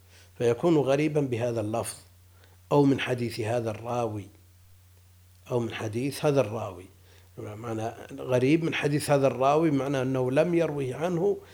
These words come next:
إلا راو واحد، وإن روي عن غيره، أو غريب بهذا اللفظ فيروى بألفاظ أخرى لا تعارض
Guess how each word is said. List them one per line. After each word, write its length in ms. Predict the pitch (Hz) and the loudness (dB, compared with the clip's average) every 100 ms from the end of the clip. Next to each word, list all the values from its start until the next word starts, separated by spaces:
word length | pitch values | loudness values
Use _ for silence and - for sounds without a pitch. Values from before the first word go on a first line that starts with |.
| - - | -12 -4
إلا 240 | 131 127 | 2 2
راو 420 | 127 147 135 123 | 4 4 2 2
واحد، 420 | 139 175 - 202 - - - _ | 2 2 2 0 0 -16 -20 _
وإن 380 | 127 156 165 151 | 4 4 6 4
روي 420 | 127 151 147 135 151 160 - - | 4 2 4 4 2 -2 -10 -4
عن 140 | 131 | -2
غيره، 520 | 113 117 107 110 104 87 - - - - _ _ _ _ _ _ - _ _ _ _ _ _ _ - - _ _ | 0 0 -2 -4 -8 -14 -20 -20 -20 -20 _ _ _ _ _ _ -20 _ _ _ _ _ _ _ -20 -20 _ _
أو 320 | 160 190 208 143 | 6 8 6 6
غريب 340 | 156 170 175 | 6 6 4
بهذا 340 | 156 143 143 | 4 6 8
اللفظ 360 | 139 127 139 131 107 - - _ _ _ _ _ _ _ _ _ _ - - - _ | 8 6 4 2 -10 -16 -20 _ _ _ _ _ _ _ _ _ _ -20 -20 -20 _
فيروى 640 | - 123 143 151 139 127 | -2 0 4 4 6 2
بألفاظ 680 | 120 120 120 139 127 120 113 - - | 2 0 0 0 2 2 -2 -4 0
أخرى 560 | 165 - 170 180 180 - - _ _ _ - - - | 0 4 6 6 2 -12 -20 _ _ _ -20 -20 -8
لا 280 | 123 147 165 | 2 4 4
تعارض 840 | - 120 151 160 147 135 185 175 | 2 2 6 8 8 6 6 4